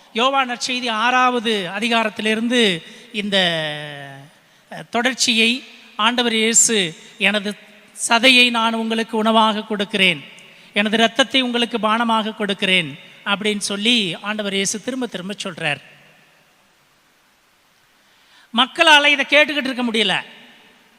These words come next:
ஒவ்வொரு வாரமும் ஞாயிற்றுக்கிழமையில நம்ம கேட்டுக்கிட்டு இருக்கோம் அந்த வாசகத்தை. "இவரு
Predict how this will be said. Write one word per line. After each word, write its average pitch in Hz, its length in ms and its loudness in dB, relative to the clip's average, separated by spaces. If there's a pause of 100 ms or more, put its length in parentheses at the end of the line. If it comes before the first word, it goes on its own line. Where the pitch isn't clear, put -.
(460)
ஒவ்வொரு 214 260 -4
வாரமும் 214 720 0
ஞாயிற்றுக்கிழமையில 190 600 -6
நம்ம 180 180 -8
கேட்டுக்கிட்டு 175 380 -10
இருக்கோம் 151 240 -14
அந்த 147 120 -12
வாசகத்தை. 147 520 -6 (1500)
"இவரு 190 380 -4